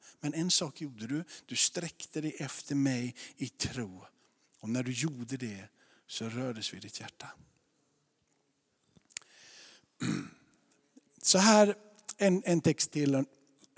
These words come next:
Så här står det i första Korinthierbrevet kapitel elva, vers ett. Och det är Paulus som säger,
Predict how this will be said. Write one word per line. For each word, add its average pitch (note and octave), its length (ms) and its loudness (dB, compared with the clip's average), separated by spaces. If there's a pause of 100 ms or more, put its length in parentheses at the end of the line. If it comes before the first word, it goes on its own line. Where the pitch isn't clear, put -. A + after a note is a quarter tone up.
(1500)
Så - 160 2
här F3+ 120 6
står D#3+ 260 6
det D3+ 160 4 (160)
i D3 240 4 (160)
första D#3 240 4
Korinthierbrevet C3 500 2
kapitel C3 320 0
elva, A#2+ 220 2
vers A#2 220 2
ett. - 320 -12
Och - 320 0
det E3 60 10
är F3 40 12
Paulus A3+ 720 12 (420)
som F3 220 8
säger, D#3 460 10